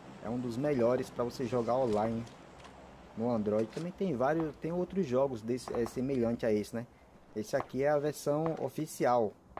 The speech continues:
do Barry Go-, olha, puxa, mano, tá fechando ali o cenário já. Dá uma olhadinha por aqui, vamos fugir logo. Eu não sei se meu companheiro percebeu, ele tá distraído lá,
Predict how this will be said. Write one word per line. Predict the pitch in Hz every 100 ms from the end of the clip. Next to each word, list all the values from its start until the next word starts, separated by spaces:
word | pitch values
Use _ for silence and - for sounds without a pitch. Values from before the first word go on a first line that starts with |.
| - - - -
do | 120 117
Barry | 117 131
Go-, | 117 -
olha, | 143 165 - -
puxa, | 185 170 156
mano, | 117 110
tá | 143
fechando | - 160 165 160
ali | 151
o |
cenário | 143 160 135 113
já. | 104 82 - - - _ - - -
Dá | - - -
uma |
olhadinha | 113 120 123
por | 139
aqui, | 123 123
vamos | 123 139
fugir | 165 147 131
logo. | 139 127 135 - - - - - - - - - - - - - - - - _ _ - - - -
Eu |
não | 113 147
sei | - 143
se | 147
meu | 139
companheiro | 135 143 - 127 131
percebeu, | 135 127 131 113 143
ele | 143
tá | - 135
distraído | 131 - 139 123 123
lá, | 117 127